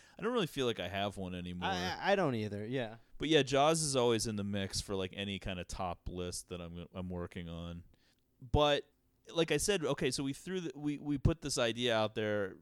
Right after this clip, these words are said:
Speaker 1: between ourselves, like, "Okay, let's do Jaws for episode a hundred." It's a movie we both love. There's a lot to talk about.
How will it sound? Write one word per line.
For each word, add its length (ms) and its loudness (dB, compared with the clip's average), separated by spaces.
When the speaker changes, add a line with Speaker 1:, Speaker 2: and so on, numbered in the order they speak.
Speaker 1:
between 300 -4
ourselves, 520 -2
like, 140 -6
"Okay, 320 0
let's 200 -2
do 140 -6
Jaws 440 2
for 400 -2
episode 400 -6
a 60 -4
hundred." 600 -2
It's 100 -8
a 40 -4
movie 280 0
we 140 0
both 300 -2
love. 340 2
There's 160 -6
a 40 -6
lot 200 -4
to 80 -18
talk 260 -8
about. 460 -6